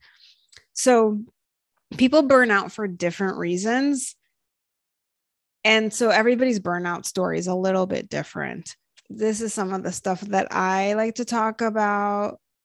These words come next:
so people can really identify their version of burnout. And so, for instance, like, you might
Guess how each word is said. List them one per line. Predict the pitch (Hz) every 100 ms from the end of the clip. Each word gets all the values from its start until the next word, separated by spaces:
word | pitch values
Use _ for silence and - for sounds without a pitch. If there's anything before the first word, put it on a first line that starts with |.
| _
so | - 226
people | 214 220 214 214
can | 208 214 196 190 185 185 190 _
really | 214 233 220
identify | 202 190 190 185 208 190
their | 185 185
version | 170 175 180 185 202 214
of | 214
burnout. | 226 226 240 262 262 - - _ _ -
And | 214 196
so, | 233 208 196 196 202 -
for | 233 -
instance, | 220 208 - 185 185 -
like, | 208 196 - _ _
you | 233 208 233 240
might | 220 208 202 -